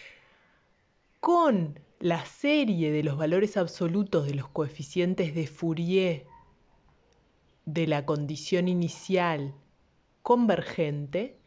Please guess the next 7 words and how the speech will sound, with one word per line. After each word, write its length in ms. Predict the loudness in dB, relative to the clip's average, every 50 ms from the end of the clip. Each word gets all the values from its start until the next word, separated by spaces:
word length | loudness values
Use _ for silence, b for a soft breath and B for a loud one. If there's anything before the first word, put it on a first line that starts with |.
| B B B B B B B
es 160 | 0 0 0
solución 840 | 2 2 2 2 2 2 0 -4 -4 0 0 0 2 0 -2 -4 -8 -12 _ _ _ _ _ _ _ -2
de 140 | 0 2
la 80 | 2 2
ecuación 460 | 0 0 -2 -4 -4 -4 -4 -4 -2
del 200 | -2 -2 -2 -2
calor. 420 | -4 -4 -4 -4 -8 -12 -12 -16